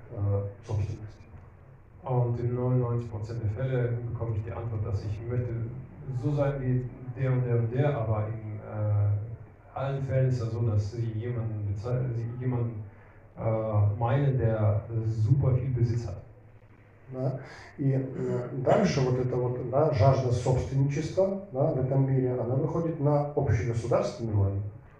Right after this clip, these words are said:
Speaker 2: Und dann dieser Durst nach Besitz, äh, der kommt dann auf die, auf die staatliche Ebene.
Speaker 1: То есть мы знаем, что, э, сейчас как бы этого нет, но раньше были колонии у многих стран.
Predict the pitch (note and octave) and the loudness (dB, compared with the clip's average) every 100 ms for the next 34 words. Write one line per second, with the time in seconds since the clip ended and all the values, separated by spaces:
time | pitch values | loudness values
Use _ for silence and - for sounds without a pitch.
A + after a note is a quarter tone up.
0 | - - - - A#2+ A#2+ B2 A#2+ G#2+ G#2 | -20 -20 -18 -8 -2 0 0 0 0 0
1 | G2+ B2+ C#3 G#2 G2 - - - - - | 0 -2 -2 -2 -6 -8 -18 -20 -20 -8
2 | A2 G2+ C3 - - A2 G#2 G#2 G2+ G#2 | -2 0 0 -2 -6 -4 4 4 6 6
3 | G#2+ G#2 - B2 A#2 A2+ A2 G#2+ - G#2+ | 6 4 2 -2 -2 -4 -2 -4 -4 -4
4 | G#2+ G#2 G#2 G2+ - - - - - - | 0 4 4 4 0 -10 -16 -16 -16 -16
5 | - - - - - A#2+ - - A2+ G#2+ | -12 -8 -6 -6 -2 -2 0 -2 -4 -4
6 | G#2+ G2 F#2+ - - - - - - - | -4 -4 -4 -8 -16 -20 -20 -20 -20 -20
7 | - - B2 A#2+ C3 B2+ C#3 C3+ - - | -20 -6 -2 0 4 6 8 8 8 6
8 | B2 B2 - B2+ B2 B2+ - - C3 - | 4 2 2 0 0 0 -2 2 4 4
9 | C3+ - B2+ D3 F3 C4 - C3 - F#3 | 0 2 2 4 2 2 4 8 8 8
10 | D#3 E3+ E3 - C3+ F#3 F3+ A#2+ A2+ A2+ | 4 4 4 4 4 6 6 4 2 2
11 | A#2+ A#2 G#2 G2+ - G#2 G2+ | 2 4 4 2 0 0 0